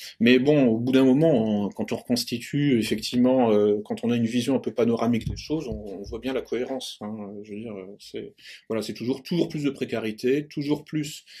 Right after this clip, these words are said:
euh, de violence, toujours plus d'insécurité, euh, parce que, effectivement, ça permet de privatiser toujours plus. Après, enfin, après avoir détruit l'in-, l'outil, euh, du service public,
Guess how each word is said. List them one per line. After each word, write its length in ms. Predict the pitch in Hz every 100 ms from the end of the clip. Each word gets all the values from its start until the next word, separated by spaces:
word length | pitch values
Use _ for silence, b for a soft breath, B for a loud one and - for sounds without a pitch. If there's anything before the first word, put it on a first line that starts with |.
| B B -
euh, 160 | 107 107
de 140 | 110
violence, 500 | 107 107 120 143 156
toujours 240 | - 123 -
plus 200 | 123 113
d'insécurité, 760 | 104 107 110 107 107 131 175 B B B B
euh, 380 | 98 98 95 95
parce 180 | 85 -
que, 100 | -
effectivement, 500 | 143 135 - 113 123
ça 160 | 120 120
permet 320 | 107 104 143
de 80 | 113
privatiser 540 | - 120 123 120 143
toujours 260 | 147 131 -
plus. 380 | 123 110 - _ _ _
Après, 360 | - - - 131
enfin, 180 | - -
après 220 | 107 -
avoir 220 | 147 127
détruit 380 | - 165 - 165
l'in-, 160 | 135 107
l'outil, 420 | 120 - - 147 - _ _ _ _ - _ _ 110
euh, 160 | 104
du 100 | 107
service 300 | - 113 107
public, 480 | - 107 190 - -